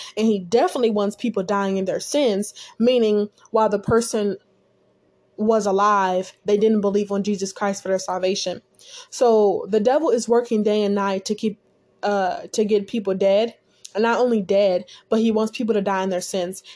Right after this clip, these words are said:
He wants people to die and go to hell. And he wants people distracted from the truth of Jesus Christ. And he doesn't want people to believe on Jesus Christ while they're alive, because he knows that if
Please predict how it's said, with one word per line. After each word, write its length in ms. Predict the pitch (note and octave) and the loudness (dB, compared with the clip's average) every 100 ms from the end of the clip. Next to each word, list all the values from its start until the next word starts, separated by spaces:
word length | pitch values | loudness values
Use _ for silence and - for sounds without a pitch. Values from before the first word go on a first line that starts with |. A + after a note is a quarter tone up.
| - | -4
He 100 | A#3 | 0
wants 260 | A3+ A#3 | 2 0
people 300 | A#3 A#3+ G#3+ | -2 -2 -2
to 100 | G#3 | -2
die 220 | G3+ G3+ | 0 0
and 100 | G3 | 0
go 100 | G3+ | 0
to 80 | F#3+ | 0
hell. 440 | F#3+ A#3+ G#3 G3 A#3 _ _ _ _ | 0 2 2 0 -4 _ _ _ _
And 100 | A3 | 0
he 100 | A3+ | 2
wants 240 | G#3+ G#3+ G#3+ | 4 2 -2
people 480 | - G#3+ G3+ F#3+ - F#3+ | -4 -2 0 -2 -4 -4
distracted 680 | G3+ - A#3+ A3 - G3+ | -4 -2 0 0 -2 -4
from 120 | G3+ G#3 | -2 -4
the 80 | |
truth 300 | F#3+ - A3 | -4 -4 -4
of 120 | G3+ G3 | -4 -4
Jesus 320 | G#3 F#3 F3+ | -4 -4 -8
Christ. 500 | - B3 A3 A3 - - - | -4 -2 -2 -6 -14 -18 -8
And 100 | G#3+ | 0
he 80 | A3 | 2
doesn't 260 | G#3+ A3 A3 | 2 2 2
want 200 | G#3+ A3 | 0 0
people 400 | A#3+ G#3 G3+ G#3 - | -2 0 0 -2 -4
to 80 | G#3+ | -4
believe 360 | F#3+ G#3 C4+ | 0 0 0
on 140 | B3 G#3+ | 0 0
Jesus 320 | G3+ F#3+ F#3+ | -2 -4 -6
Christ 340 | - F#3+ F#3 | -4 -4 -2
while 180 | G3+ G3 | -2 -2
they're 120 | F#3 | -2
alive, 500 | - F3 A#3+ A#3 G#3+ - - | -2 -2 0 -2 -4 -10 -10
because 240 | C4 C#4 C4 | -4 -2 0
he 100 | C#4 | 0
knows 480 | A#3+ A3 G#3 A3 | 2 2 2 0
that 300 | - G#3 F#3+ - - - - | -2 0 0 -4 -12 -14 0
if 420 | A3 G#3+ G3+ - | 4 4 2 -4